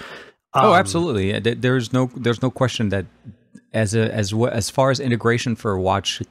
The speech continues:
Speaker 1: into an ecosystem, um, Android is still trying to figure out how to do all of that with Android Wear. I mean, it,
Speaker 2: Yeah,
Speaker 1: it's gr-,
Speaker 2: hundred percent.
Speaker 1: we've done leaps and bounds and improvements, but the Apple Watch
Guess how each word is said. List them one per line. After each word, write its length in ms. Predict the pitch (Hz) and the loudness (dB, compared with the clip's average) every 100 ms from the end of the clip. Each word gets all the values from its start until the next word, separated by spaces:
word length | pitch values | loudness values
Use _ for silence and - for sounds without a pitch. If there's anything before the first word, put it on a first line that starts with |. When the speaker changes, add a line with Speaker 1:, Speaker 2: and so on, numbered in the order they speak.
| _ _ _ - - | _ _ _ -18 -4
Speaker 1:
into 320 | 107 - 113 | -2 0 0
an 60 | 90 | 0
ecosystem, 720 | 101 - 87 - - - - - - - - | -2 -4 -6 -6 -8 -10 -14 -18 -20 -20 -8
um, 260 | 87 85 - | -6 -6 -6
Android 380 | 117 156 143 95 | -4 0 0 -2
is 80 | 90 | -4
still 240 | - 143 | -4 -4
trying 240 | - 120 98 | -2 -2 -2
to 80 | |
figure 320 | - 110 95 95 | -4 -4 -2 -2
out 80 | 85 | -4
how 120 | 90 | -6
to 80 | 85 | -6
do 200 | 90 87 | -6 -6
all 200 | 85 85 | -8 -8
of 60 | |
that 180 | 85 95 | -8 -6
with 80 | 90 | -6
Android 320 | 87 87 87 | -6 -8 -6
Wear. 260 | 98 90 85 | -2 -2 -4
I 60 | |
mean, 140 | 92 104 | -4 -2
it, 40 | |
Speaker 2:
Yeah, 140 | 107 - | -4 -4
Speaker 1:
it's 140 | - | -4
gr-, 60 | 123 | -4
Speaker 2:
hundred 100 | 107 | -4
percent. 140 | 120 117 | -2 -2
Speaker 1:
we've 140 | 95 | 0
done 300 | 120 120 107 | 2 2 4
leaps 220 | 113 135 | 2 2
and 100 | 127 | 0
bounds 260 | 110 110 104 | 0 -2 -2
and 120 | 98 | -4
improvements, 420 | 92 127 117 90 | -4 -2 -2 -4
but 160 | 95 87 - - - - | -4 -6 -10 -20 -20 -4
the 120 | 107 | 0
Apple 300 | 113 - 113 | 0 2 2
Watch 240 | 104 95 | 2 0